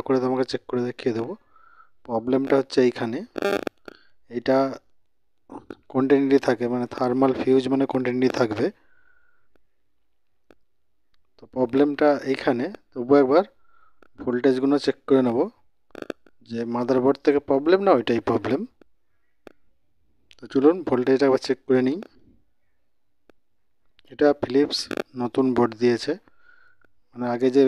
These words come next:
বোর্ডটা ছিল এই মডেলে, সেই বোর্ডটা change করে একটা নতুন ন-, ন-, new type board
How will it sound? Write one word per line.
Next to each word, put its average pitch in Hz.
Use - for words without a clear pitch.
বোর্ডটা 127
ছিল 123
এই 120
মডেলে, 117
সেই 123
বোর্ডটা 120
change 117
করে 117
একটা -
নতুন 117
ন-, 120
ন-, 123
new 123
type 123
board 127